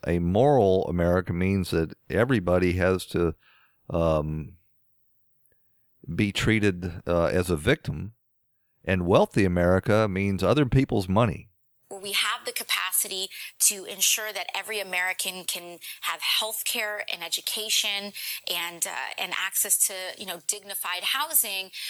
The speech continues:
Speaker 2: we should be able to try to do that as a society by, you know, whichever means we can.
Speaker 1: Whichever means we can. That's where it always falls down.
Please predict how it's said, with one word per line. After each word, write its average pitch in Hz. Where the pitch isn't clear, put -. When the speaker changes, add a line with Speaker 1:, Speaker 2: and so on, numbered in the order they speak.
Speaker 2:
we 220
should 202
be 202
able 185
to -
try -
to 185
do 180
that 175
as 180
a -
society 170
by, 170
you 180
know, 190
whichever 180
means 180
we 202
can. 285
Speaker 1:
Whichever 123
means 117
we 117
can. 98
That's 104
where 127
it 113
always 117
falls 127
down. 113